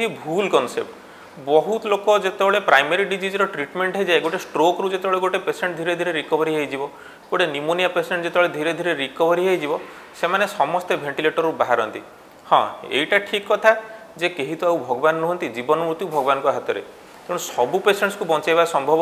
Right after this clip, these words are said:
ନୁହେଁ, କିନ୍ତୁ ଏମିତି ବି ନ ଭାବନ୍ତୁ ଯେ ଜଣେ ଲୋକ ଭେଣ୍ଟିଲେଟରକୁ ଗଲା ମାନେ ତାର ମୃତ୍ୟୁ ସୁନିଶ୍ଚିତ,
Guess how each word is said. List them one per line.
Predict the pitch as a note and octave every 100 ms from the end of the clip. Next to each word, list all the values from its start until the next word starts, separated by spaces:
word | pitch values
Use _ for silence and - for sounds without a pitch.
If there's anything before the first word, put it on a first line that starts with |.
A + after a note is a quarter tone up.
| E3
ନୁହେଁ, | D3 F#3+ - - -
କିନ୍ତୁ | A3 E3+ -
ଏମିତି | D3+ F#3 G#3+ A#3
ବି | A3+
ନ | G3 G3
ଭାବନ୍ତୁ | G#3+ A3+ A3+ G#3+
ଯେ | G3+ G#3 -
ଜଣେ | E3+ G#3 F3
ଲୋକ | D#3+ G3+ C3+
ଭେଣ୍ଟିଲେଟରକୁ | C#3 C3+ G3+ G3+ G#3+ G#3+ D3
ଗଲା | C3 D#3 F#3
ମାନେ | G3 G3
ତାର | G3
ମୃତ୍ୟୁ | F#3 D3 C3+ F3+ -
ସୁନିଶ୍ଚିତ, | C#3 C3 - G#2+